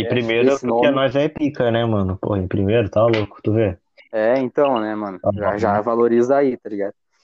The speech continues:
Speaker 2: Mas muito obrigado, <laughs> desculpa aí o problema que deu com esse gordo, eu tô brincando.
Speaker 1: Internet
Speaker 2: <laughs> Com esse no-,
Speaker 1: via
Speaker 2: com esse nosso
Speaker 1: claro, mano.
Speaker 2: convidado aí, mas são coisas que acontecem, mano, e eu espero que realmente,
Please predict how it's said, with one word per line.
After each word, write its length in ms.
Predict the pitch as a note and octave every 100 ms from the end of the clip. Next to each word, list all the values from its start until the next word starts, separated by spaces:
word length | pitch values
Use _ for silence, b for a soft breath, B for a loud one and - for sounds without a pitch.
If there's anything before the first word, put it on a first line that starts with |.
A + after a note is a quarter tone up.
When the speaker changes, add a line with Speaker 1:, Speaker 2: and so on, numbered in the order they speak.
| _
Speaker 2:
Mas 300 | C3+ C#3 C#3+
muito 240 | C#3 D#3+ G#3
obrigado, 340 | F3+ D3 D3
<laughs> 240 | C#3 G#3 D3+
desculpa 420 | - - E3+ E3
aí 260 | D3 D#3+ F3 b b b _
o 160 | C3+ C3
problema 520 | D3 C#3 B2 D3 D#3+
que 100 | C#3
deu 240 | B2 C#3+
com 80 | D3
esse 180 | C3+ C#3+
gordo, 680 | A#2 B2+ E3 G3+ C#3+ B2 D3
eu 40 |
tô 80 | -
brincando. 340 | C3 C#3 D#3+ - E3 A2+
Speaker 1:
Internet 840 | G2+ - - F3+ C3+ C3+ C#3+ C#3
Speaker 2:
<laughs> 60 | D#3
Com 0 |
esse 180 | C3+ C3
no-, 280 | B2+ B2 G#2+
Speaker 1:
via 200 | C3 - - C#3 -
Speaker 2:
com 120 | D#3
esse 160 | D#3+ D#3+
nosso 300 | D#3+ E3 - E3+
Speaker 1:
claro, 340 | D3 B2+ F#2
mano. 140 | F2+ F#2+ _ _
Speaker 2:
convidado 720 | E3+ E3 D3+ C#3 C#3+ E3 D3
aí, 340 | C#3 F3 E3+ A#2 _ _ _
mas 300 | C3+ C#3+ F3
são 100 | G3+
coisas 260 | F#3 F#3+ F#3+
que 80 | G#3
acontecem, 640 | G#3+ A3 F#3+ D#3+ D3 C3
mano, 400 | A#2+ A2 G#2+ A2
e 480 | A2+ B2 C#3 C#3+ C3 B2 _ _ _ _
eu 260 | B2+ D3 D#3 C#3+
espero 400 | - D3+ D3+ D#3+
que 80 |
realmente, 560 | - D#3+ D3+ D#3+ F3 D3+